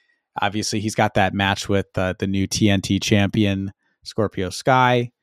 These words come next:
Um, I'm imagining that Max will mess up, uh, that match and kinda keep their feud going and then let,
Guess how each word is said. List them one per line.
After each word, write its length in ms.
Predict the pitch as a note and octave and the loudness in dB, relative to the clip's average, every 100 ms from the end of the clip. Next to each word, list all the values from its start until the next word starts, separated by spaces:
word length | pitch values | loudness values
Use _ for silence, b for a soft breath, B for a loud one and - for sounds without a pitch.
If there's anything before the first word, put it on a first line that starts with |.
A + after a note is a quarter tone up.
| _ _ _ - | _ _ _ -8
Um, 520 | F#2+ F#2+ F#2+ F#2+ F#2 | -4 -4 -4 -4 -4
I'm 160 | F#2+ | -4
imagining 520 | G2 G2 G2+ G2 - G2 | -2 0 0 0 -2 0
that 200 | F#2+ F#2+ | 0 -2
Max 420 | - G2+ G2 - - | 0 0 0 -4 0
will 360 | G2+ F#2 F#2+ | 2 2 -2
mess 360 | A2+ G#2+ G#2+ - | -2 0 2 2
up, 240 | F#2+ - - - | -2 -4 -20 -10
uh, 220 | F#2+ F#2 | -6 -4
that 220 | G2 F#2+ G2+ | 0 0 2
match 380 | G2 G#2 - | 2 0 -2
and 200 | G2 F#2 | -10 -10
kinda 200 | - F#2+ | -8 -8
keep 220 | F2+ G2 - | -6 -10 -4
their 140 | G2 | -4
feud 240 | - F#2 - | -2 -6 2
going 360 | B2 B2 A#2+ | 4 6 4
and 100 | G#2 | 2
then 160 | F#2 F2+ | 0 0
let, 200 | F2+ F2+ | -2 -4